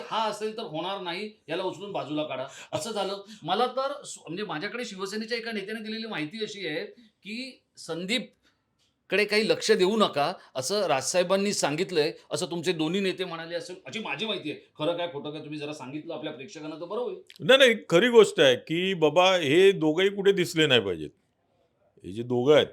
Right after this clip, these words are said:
Speaker 2: हे कुठेही दिसले नाही पाहिजे. आणि हे संदीप देशपांडे जर या प्रक्रियेमध्ये गेला as a सहर अध्यक्ष म्हणून, तर युती पण होणार नाही, युती आपली फिसकटेल. कारण हा ॲग्रेसिव्ह आहे, हा त्याच्या शैलीमध्ये हे करणार, भांडण करणार आहे वगैरे. तर हे सगळ्या गोष्टी झालेल्याच.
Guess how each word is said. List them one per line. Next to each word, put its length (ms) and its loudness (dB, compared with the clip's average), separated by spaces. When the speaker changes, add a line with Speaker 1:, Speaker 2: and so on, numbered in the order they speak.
Speaker 2:
हे 80 -10
कुठेही 300 2
दिसले 320 -2
नाही 180 0
पाहिजे. 200 0
आणि 200 -4
हे 520 2
संदीप 320 -4
देशपांडे 480 -6
जर 140 -4
या 100 -2
प्रक्रियेमध्ये 560 -6
गेला 300 0
as 100 -2
a 40 -4
सहर 300 8
अध्यक्ष 380 6
म्हणून, 320 0
तर 60 0
युती 280 0
पण 180 8
होणार 280 8
नाही, 180 -10
युती 220 2
आपली 200 4
फिसकटेल. 540 -2
कारण 140 -2
हा 160 8
ॲग्रेसिव्ह 500 4
आहे, 100 6
हा 80 0
त्याच्या 340 2
शैलीमध्ये 560 2
हे 60 6
करणार, 360 2
भांडण 400 -6
करणार 300 0
आहे 100 2
वगैरे. 200 -4
तर 60 -2
हे 300 8
सगळ्या 260 6
गोष्टी 300 2
झालेल्याच. 640 10